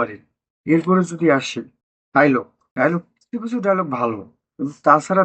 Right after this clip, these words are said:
বেশিরভাগ ডায়লগই বাজে। এই ছিল আমার কাছে আত্মা সিরিজের রিভিউ। আপনি যদি সিরিজটা দেখে থাকেন, আপনার মতামত কমেন্টে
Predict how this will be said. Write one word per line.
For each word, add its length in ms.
বেশিরভাগ 380
ডায়লগই 380
বাজে। 220
এই 120
ছিল 240
আমার 280
কাছে 220
আত্মা 260
সিরিজের 400
রিভিউ। 300
আপনি 240
যদি 260
সিরিজটা 300
দেখে 240
থাকেন, 240
আপনার 280
মতামত 460
কমেন্টে 300